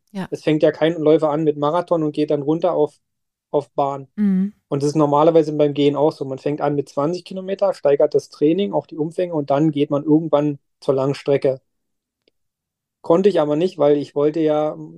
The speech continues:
Speaker 2: professioneller Sportler werden und, äh, da hatte ich halt die Möglichkeit,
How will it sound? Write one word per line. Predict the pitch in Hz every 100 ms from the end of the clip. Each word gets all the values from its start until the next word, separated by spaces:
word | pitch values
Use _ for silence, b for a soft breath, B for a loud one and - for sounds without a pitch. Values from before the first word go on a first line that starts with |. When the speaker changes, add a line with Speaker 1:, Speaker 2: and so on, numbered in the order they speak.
| 160
Speaker 2:
professioneller | - 147 165 151 151 151
Sportler | 147 - 151 180 165
werden | 165 175
und, | 185 156 151
äh, | 156 147 147 _ _ _ _ _ -
da | 139
hatte | 156
ich | 151
halt | 147
die | 147
Möglichkeit, | 147 151 160 156 151 151